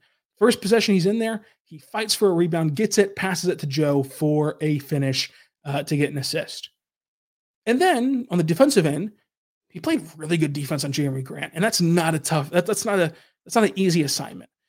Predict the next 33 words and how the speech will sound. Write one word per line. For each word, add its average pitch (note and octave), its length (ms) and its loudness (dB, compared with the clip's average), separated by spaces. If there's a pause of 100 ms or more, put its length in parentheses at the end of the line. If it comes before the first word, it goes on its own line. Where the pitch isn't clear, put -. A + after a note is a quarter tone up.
(180)
So D#3+ 260 0
his - 360 -2
first E4 320 4
time C#3+ 240 0
out, - 260 -6
he, - 100 -14
he C4+ 280 2
played C#3+ 420 0 (560)
in A3+ 220 4
your G#3 160 4
Schwartz F3+ 380 -2
defense D3+ 380 -2
on C#3+ 160 -2
Grant C3+ 420 -4 (320)
in F#3+ 120 2
isolation, C#3 680 0
did D3+ 160 2
not E3+ 340 2
allow F#3+ 220 0
Grant D3+ 340 -2
to D3 80 -4
use D3 240 -2
his D3+ 120 -2
body C#3+ 500 -2 (260)
to, D3 120 -10
to C#3 240 -4 (160)
bow D3+ 260 6
into D3 180 2
the C#3+ 100 4
rookie C#3 320 0
and C#3 120 -2
create C#3+ 280 -4
space. F3 380 -2